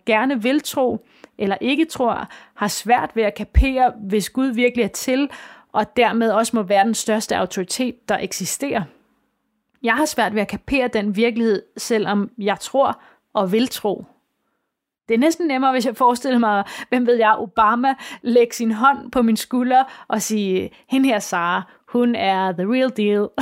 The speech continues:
<laughs> Hun har min beundring og respekt. Hun bringer glæde til mit hjerte." Men det er jo det, der sker, at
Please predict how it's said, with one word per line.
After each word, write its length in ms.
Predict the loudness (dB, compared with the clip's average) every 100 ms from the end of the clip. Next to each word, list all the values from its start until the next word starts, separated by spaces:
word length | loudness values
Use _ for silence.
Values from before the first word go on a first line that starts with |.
| 2 2
<laughs> 440 | 0 -2 -6 -4 0
Hun 160 | 0 2
har 200 | 2 2
min 240 | 2 0
beundring 720 | -2 -2 0 0 0 -2 -2
og 160 | -2 -2
respekt. 560 | -2 -2 2 2 0 -18 -18 -14
Hun 300 | -2 0 0
bringer 300 | 0 0 0
glæde 320 | 0 0 0
til 180 | 0 0
mit 120 | 0
hjerte." 480 | -2 -4 -4 -4 -6 -10 _ _ _ _ _ _ _ -10
Men 120 | -2
det 80 | 2
er 40 |
jo 60 | 4
det, 100 | 4
der 80 | 2
sker, 340 | 0 -4 -4 -4 -10 -20 -20 _ _
at 200 | -2 -2